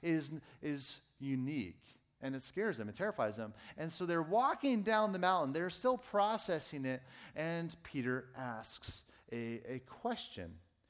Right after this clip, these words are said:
He asks this question, and s-, this is actually pretty normal for Peter. Peter is dense. This is why I relate to Peter, because I'm a dense person.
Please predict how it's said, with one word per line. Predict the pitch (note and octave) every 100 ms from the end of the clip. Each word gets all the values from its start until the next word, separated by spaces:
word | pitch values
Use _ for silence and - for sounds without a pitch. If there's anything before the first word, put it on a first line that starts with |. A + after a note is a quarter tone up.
| - -
He | F3+
asks | G#3+ A3+ - - - -
this | D#3 -
question, | - - C4+ - D3 C3 C3 - -
and | F#3 F#3+
s-, | G3 - - -
this | G3+ A#3
is | C4+ G#3
actually | G#3 G3
pretty | F#3 F#3 E3
normal | C3+ C3+ D3
for | - C3+
Peter. | D3+ C#3 D3
Peter | - F3 F#3
is | D3 C#3+ C3 - B2 G2
dense. | B2+ C3 F3 - - - - - -
This | C3+ D3
is | C3+
why | D3+
I | D3
relate | A#2 A#2 A2+ C#3+
to | -
Peter, | - D3 D#3
because | C#3+ G#2+
I'm | A2 B2+
a |
dense | A#2+ B2+ B2
person. | C3+ C3 D3